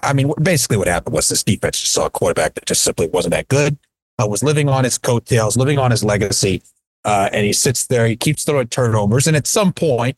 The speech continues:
and at some point, the turnovers were gonna catch up to him at some point, and they did catch up to him, and they caught up to them in a big way. Um, but this was a very impressive win by the Texans.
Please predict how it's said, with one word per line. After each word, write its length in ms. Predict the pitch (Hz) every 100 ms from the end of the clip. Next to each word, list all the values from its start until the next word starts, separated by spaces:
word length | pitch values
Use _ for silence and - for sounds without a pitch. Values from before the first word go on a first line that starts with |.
| -
and 80 | 123
at 100 | -
some 240 | 180 196
point, 360 | - 123 123 135
the 60 |
turnovers 440 | - 151 139 123 117
were 60 |
gonna 120 | 117
catch 260 | 110 110 -
up 180 | - -
to 100 | 117
him 260 | 82 80 - _ _
at 100 | 98
some 240 | - 143 151
point, 320 | 110 104 117 120
and 180 | 110
they 80 | 107
did 200 | 143 175
catch 260 | 135 117 127
up 100 | 117
to 60 | 110
him, 220 | 110 110
and 100 | 110
they 100 | 107
caught 220 | - 139
up 140 | 131 -
to 80 | 123
them 160 | 113
in 60 | 107
a 60 |
big 240 | 107 131 120
way. 300 | 110 113 101 _ _ _ -
Um, 480 | 117 113 110 110 113 _ -
but 180 | 139 156
this 160 | 170 147
was 140 | 139
a 80 | 123
very 200 | 135 123
impressive 460 | 120 120 - 104
win 140 | 110 95
by 100 | 90
the 60 |
Texans. 580 | 78 101 - 90 85 -